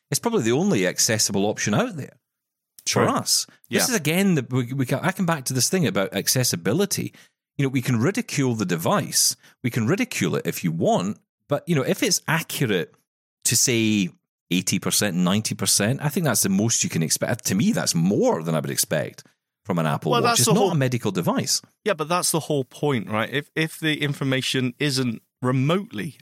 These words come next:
Speaker 2: accurate, then what's the point of it being there? I can absolutely see that argument.
Speaker 1: If it was
Speaker 2: because
Speaker 1: ten percent, twenty percent, yeah, absolutely
Speaker 2: Yeah,
Speaker 1: right. But
Speaker 2: because
Speaker 1: it's
Speaker 2: it could
Speaker 1: not. It's
Speaker 2: alarm
Speaker 1: higher
Speaker 2: people
Speaker 1: than
Speaker 2: for
Speaker 1: that.
Speaker 2: no reason.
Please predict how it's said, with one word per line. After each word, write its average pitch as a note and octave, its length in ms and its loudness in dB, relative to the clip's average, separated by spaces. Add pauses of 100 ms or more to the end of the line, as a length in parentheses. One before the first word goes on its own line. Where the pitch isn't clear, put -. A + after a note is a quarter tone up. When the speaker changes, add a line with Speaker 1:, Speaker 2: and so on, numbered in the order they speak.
Speaker 2:
accurate, G2 520 -4 (440)
then C3 180 0
what's C3 160 -2
the C3+ 80 -2
point C3 280 -4
of G#2 100 -4
it - 120 -2
being C3 200 0
there? F#2+ 160 0
I A#2+ 80 -2
can D#3 120 -4
absolutely C#3+ 540 -2
see A#2+ 220 0
that A2 160 -2
argument. G#2 540 -4
Speaker 1:
If A2 40 -2
it D#3+ 60 2
was C3 80 2
Speaker 2:
because B2+ 100 2
Speaker 1:
ten D#3 100 2
percent, D#3 380 0
twenty D3+ 200 0
percent, D#3+ 460 0
yeah, F#2 220 -2
absolutely - 600 -2
Speaker 2:
Yeah, C4+ 80 2
Speaker 1:
right. - 80 0
But - 40 -6
Speaker 2:
because C#3 300 0
Speaker 1:
it's G#3+ 80 0
Speaker 2:
it E4 40 4
could D3+ 140 4
Speaker 1:
not. C3+ 160 2
It's D3 100 4
Speaker 2:
alarm A#3+ 140 0
Speaker 1:
higher C#4+ 100 2
Speaker 2:
people C#3 140 0
Speaker 1:
than - 60 -4
Speaker 2:
for B2+ 100 0
Speaker 1:
that. B2 40 0
Speaker 2:
no C3 120 0
reason. C3 640 -2